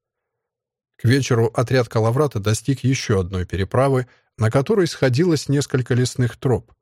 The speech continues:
Городов в этих краях не было, как и дорог к ним проезжих, а деревням, разбросанным по лесам, и тропинок хватало. Следы здесь начинали кружить. Ратиша даже спешился, чтобы определиться, куда ушёл враг.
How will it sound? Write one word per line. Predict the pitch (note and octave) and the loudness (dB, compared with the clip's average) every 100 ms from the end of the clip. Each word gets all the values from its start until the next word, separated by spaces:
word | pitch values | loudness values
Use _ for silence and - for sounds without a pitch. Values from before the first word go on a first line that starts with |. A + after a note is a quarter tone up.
| _ _ - | _ _ -2
Городов | G#2 C#3 E3+ A3+ - | 2 2 2 0 0
в | C3 | -2
этих | C#3+ C3+ - | 0 -2 -2
краях | A#2+ C#3 F#3 - | -2 0 -2 -4
не | G2 F#2+ | -6 -4
было, | E2+ G2 G#2 - _ _ _ _ _ | -4 -4 -4 -8 _ _ _ _ _
как | - D3+ F3+ | 0 2 2
и | |
дорог | F3 E3 F#3+ - | 2 2 2 0
к | |
ним | C#3 C#3 | -2 0
проезжих, | A#2+ B2 B2+ F#2 E2+ E2 - | 2 2 0 -2 -6 -12 -4
а | G2+ | 0
деревням, | A2 C3+ D3 C3 E3+ E3+ | 2 2 2 2 2 2
разбросанным | D3+ C3+ C#3 D#3 - C3 B2 | 2 2 0 0 0 -2 0
по | |
лесам, | C3 C3 - D#3+ B2+ | 2 2 2 2 2
и | |
тропинок | A2+ B2 D#3+ E3 F#2 | 0 0 0 -2 -2
хватало. | - F#2+ - E2+ - - _ _ _ _ | -2 -2 -2 -6 -10 -20 _ _ _ _
Следы | - A#2 F3 | 0 0 2
здесь | A3 F3+ F3+ | 2 2 2
начинали | E3 D3+ C#3 C#3+ C#3+ | 0 0 0 2 0
кружить. | A#2+ A#2 G#2 F#2+ F2+ - - - _ _ | -2 -4 -6 -4 -8 -8 -16 -18 _ _
Ратиша | - A2+ E3+ D3 D3 C3+ | 0 2 2 2 0 2
даже | B2 A#2+ A#2+ | 2 2 0
спешился, | - B2+ D3 A#2 G#2 F#2+ | 0 0 0 -2 -2 -6
чтобы | - F#2+ G2 | -6 -2 0
определиться, | G#2 G#2+ G#2 A2 C#3+ D3+ A2+ | 0 0 2 2 2 0 -4
куда | - G#2+ B2 | -2 0 0
ушёл | F2 - F2+ | -2 -6 -4
враг. | G#2+ B2 - | -2 -2 -4